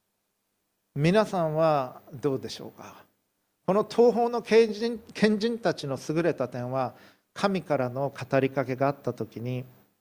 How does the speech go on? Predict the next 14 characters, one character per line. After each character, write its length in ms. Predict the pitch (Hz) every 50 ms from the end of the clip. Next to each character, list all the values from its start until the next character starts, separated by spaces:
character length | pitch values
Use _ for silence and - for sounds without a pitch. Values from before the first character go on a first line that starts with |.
| _ _ _
応 180 | - 123 131 127
答 220 | 127 - 123 123
し 140 | 123 - -
た 180 | - 135 139 135
と 140 | - 113 104
い 80 | 98
う 40 | 92
こ 140 | - - 95
と 140 | - 95 87
で 100 | - -
す。 160 | - - - _ _ _ _ _ _ _ _ _ _ _ _ _ _ _ _ _ _ _ _ _ _ _ _ _ _ _ _ _ _ _ _ _ - - - - - - - _ _ _
そ 140 | - - 170
し 120 | - -
て、 360 | - - 226 214 190 156 -